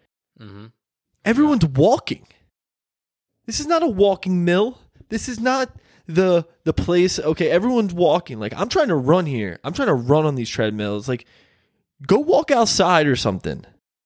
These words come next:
Speaker 1: I walk on the treadmill. I walk backwards up the treadmill
Speaker 2: Yeah,
Speaker 1: on
Speaker 2: there's
Speaker 1: an incline for my
Speaker 2: sidewalkers,
Speaker 1: knees.
Speaker 2: there's backwards walkers,
Speaker 1: Yeah,
Speaker 2: there's
Speaker 1: that's
Speaker 2: people
Speaker 1: what I
Speaker 2: who,
Speaker 1: do.
Speaker 2: like, put the hill up. Like, listen, I get it, but, like,
Speaker 1: You obviously don't, 'cause you
Speaker 2: I'm in
Speaker 1: seem
Speaker 2: the
Speaker 1: to hate them.
Speaker 2: minority when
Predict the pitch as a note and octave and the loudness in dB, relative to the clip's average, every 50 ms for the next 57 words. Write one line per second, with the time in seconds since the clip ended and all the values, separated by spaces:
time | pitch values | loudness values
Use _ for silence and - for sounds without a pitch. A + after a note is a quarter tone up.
0 | _ _ _ _ _ _ _ _ _ _ _ - A#2 A#2 B2+ C3 - A2 G2+ F#2 | _ _ _ _ _ _ _ _ _ _ _ -4 0 0 0 2 2 0 0 -2
1 | F#2 - - F#2 F#2 F2+ F#2 F#2+ A2 B2 - G#2+ A2+ B2 A#2+ - - - G#2 A#2 | -2 -2 -4 -6 -6 -4 -6 -6 -6 -4 -2 0 2 2 0 0 0 0 0 0
2 | - - G#2+ G2 G2 F#2 - - - - _ _ _ _ _ _ _ _ _ _ | 0 0 -2 -2 -2 -4 -8 -12 -12 -14 _ _ _ _ _ _ _ _ _ _
3 | - A2+ A#2+ - - - - - - F#2 F#2+ F#2 F#2 F#2+ F#2 F#2 B2 - F#2 G2+ | -2 -2 -2 -2 -4 -12 -12 -10 -6 -6 -6 -6 -6 -6 -4 -4 -4 -4 -4 -4
4 | G2 G2+ A2+ A#2 A2+ A2 A#2 C3 C3+ C3 B2 B2+ C3 B2+ G#2+ A2+ B2+ C3 B2+ B2 | -4 -4 -2 -2 0 0 0 0 0 0 0 0 0 0 0 0 0 2 2 2
5 | A#2+ A2+ G#2 F#2+ F#2 G2+ - _ - A2+ A#2 B2 - - C3+ B2+ B2 A2 A#2 A#2 | 0 -2 -4 -6 -8 -10 -6 _ 0 0 0 0 0 2 2 2 2 0 0 2
6 | B2+ B2 A#2+ A#2 - - B2 A#2+ A2+ A2+ A2 A2 A2 A2 - - - - _ _ | 2 2 2 0 -2 -4 -2 0 0 0 0 0 -2 -2 -6 -10 -14 -16 _ _
7 | _ _ _ - A#2 G#2+ - C3+ C3 B2 B2+ B2+ A#2+ A2+ B2+ B2+ A#2+ A2+ A2 G#2+ | _ _ _ -8 -8 -4 -2 -2 0 2 2 2 4 4 2 2 2 2 0 0
8 | - - C#3+ C#3+ - A#2 G#2 G2+ G2+ C3+ C3+ C#3+ C#3+ C#3+ C#3+ C#3 C3 - C3+ B2 | 2 2 2 2 2 0 -2 0 0 2 2 2 2 2 0 -2 -2 -2 -4 -6
9 | B2 - - - - - - - _ _ _ _ _ - C#3+ C#3 A#2+ - G#2 G2 | -6 -8 -14 -20 -20 -20 -20 -20 _ _ _ _ _ -6 -4 -4 -4 -6 -6 -6
10 | A2+ A2+ A2+ B2+ A#2+ A2 G2 D#2 - - _ _ _ _ _ _ _ _ _ _ | -6 -4 -2 -2 -2 -2 -4 -6 -12 -18 _ _ _ _ _ _ _ _ _ _
11 | _ - C#3 C3 A#2+ A#2+ A2+ A2 G2 - _ - A2+ A#2 C3 C#3 E3+ F#3 F#3 E3 | _ -2 -2 0 0 0 -2 -2 -4 -6 _ -10 -4 0 2 2 2 2 2 0
12 | - - D3+ C3 A2+ A2 A#2+ C#3+ D3 G2+ G2+ - A#2 A#2+ C#3+ F3+ A3 C4 B3+ A3+ | 0 0 -2 -2 2 2 2 2 2 0 -4 -4 0 2 2 2 2 2 2 2
13 | G3+ F3+ D#3+ D3 C3+ C#3 C#3 D3 D3 C3 A2 F#2+ F2+ E2+ F2 - - - - - | 4 4 2 2 2 4 4 4 4 4 2 -2 -6 -8 -10 -12 -14 -16 -18 -18